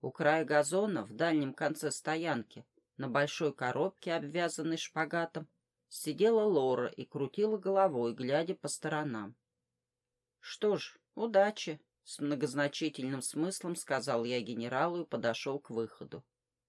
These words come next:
По пути, не останавливаясь, я взглянул на доску объявлений. В анкете, собирающей пожелания туристов относительно экскурсий, Дамира вписала свое пожелание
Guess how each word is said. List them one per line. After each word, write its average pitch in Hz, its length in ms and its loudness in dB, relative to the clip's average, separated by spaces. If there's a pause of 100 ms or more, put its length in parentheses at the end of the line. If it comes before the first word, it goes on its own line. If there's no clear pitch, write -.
(260)
По 175 120 -2
пути, 190 360 -2
не 220 120 0
останавливаясь, 175 1000 -2
я 214 140 2
взглянул 170 480 0
на 175 160 0
доску 147 400 -2
объявлений. 123 720 -4 (440)
В 110 100 -6
анкете, 131 580 -2
собирающей 151 720 0
пожелания 135 640 0
туристов 131 560 -8
относительно 123 800 -6
экскурсий, - 680 -6 (460)
Дамира 135 500 0
вписала 135 560 -2
свое 120 460 -4
пожелание 117 760 -6